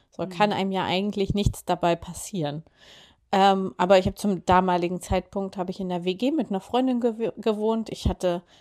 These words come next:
Speaker 1: noch das Pferd mit meiner Schwester gemeinsam zusammen. Und das sind natürlich auch alles Dinge, die irgendwie ne-, mit in diese Waagschale geschmissen wurden, ne? Also ich hab mein Zimmer untervermietet.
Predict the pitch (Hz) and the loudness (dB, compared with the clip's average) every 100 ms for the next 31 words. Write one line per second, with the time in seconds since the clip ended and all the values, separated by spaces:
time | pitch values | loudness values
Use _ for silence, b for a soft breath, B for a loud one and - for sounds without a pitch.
0 | b - 196 - 180 - 269 269 262 202 | b -8 -4 -4 -4 -2 2 2 2 -4
1 | 208 190 190 - 269 - 233 226 220 220 | -4 -4 -4 -4 -2 -4 -4 -4 -4 -4
2 | 226 220 - 226 220 214 220 220 b b | -4 -6 -6 -4 0 0 0 -4 b b
3 | b b b _ 214 208 202 214 226 220 | b b b _ 2 6 4 4 -2 -4
4 | 208 226 214 208 202 208 - 196 226 - | -6 -4 -4 2 4 4 2 2 2 0
5 | 214 220 226 208 - 185 202 214 196 - | -2 0 0 -2 -2 -2 0 -2 -2 -2
6 | - 226 - 196 196 190 196 185 175 170 | -2 -4 -2 -4 -2 0 4 4 4 0
7 | - 240 220 196 180 190 - 196 208 180 | 2 4 6 4 2 -4 -2 -2 -2 -2
8 | 175 170 170 175 233 262 180 180 - 190 | 0 0 -2 -2 0 0 0 -2 0 -2
9 | - - _ _ 151 - 185 180 208 220 | -2 -20 _ _ -16 -8 -6 -4 -4 0
10 | 208 - 202 202 196 196 196 | 0 0 -2 -4 -2 0 0